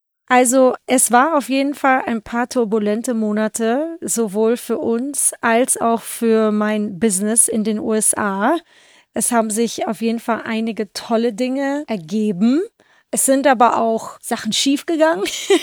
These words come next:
So ungefähr könnte man's sagen. Aber lasst euch doch am besten überraschen und schaut vor allem in die Sendung rein. Das ist auf jeden Fall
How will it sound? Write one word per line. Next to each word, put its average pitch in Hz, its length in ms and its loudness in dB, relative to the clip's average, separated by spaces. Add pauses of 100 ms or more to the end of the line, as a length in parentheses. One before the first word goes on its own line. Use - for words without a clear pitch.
(640)
So 320 220 4
ungefähr 302 360 4
könnte 277 260 2
man's 240 320 0
sagen. 220 420 2 (400)
Aber 254 340 4
lasst 320 380 0
euch 370 160 -2
doch 302 160 0
am 262 160 0
besten 254 320 -2
überraschen 226 540 -2
und 220 160 -2
schaut 226 320 -2
vor 226 120 -2
allem 226 220 -4
in 220 140 0
die 208 120 -2
Sendung 202 380 -2
rein. 202 360 -10
Das 240 300 -6
ist 247 200 -8
auf 233 180 -2
jeden 277 320 0
Fall 262 400 -2